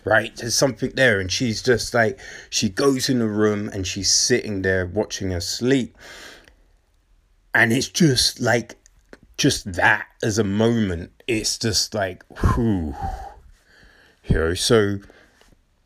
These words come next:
uh, she wakes up, no one's in the bed, and she's like,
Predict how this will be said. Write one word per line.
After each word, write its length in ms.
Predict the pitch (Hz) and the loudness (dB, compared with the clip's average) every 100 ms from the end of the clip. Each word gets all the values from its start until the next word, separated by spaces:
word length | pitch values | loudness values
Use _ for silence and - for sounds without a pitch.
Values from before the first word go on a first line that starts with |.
| _ - - | _ -12 -2
uh, 80 | 104 - _ - | -2 -2 _ -6
she 400 | - - 113 104 | -2 2 2 2
wakes 440 | 95 151 143 - | 2 0 0 0
up, 260 | 120 - - | 2 0 -2
no 140 | 120 | 0
one's 260 | 127 117 104 | 2 0 0
in 80 | 107 | -2
the 80 | |
bed, 300 | 98 127 120 | 0 2 2
and 220 | 107 110 95 | 0 -2 0
she's 280 | - 101 | 0 0
like, 180 | - 101 | 0 0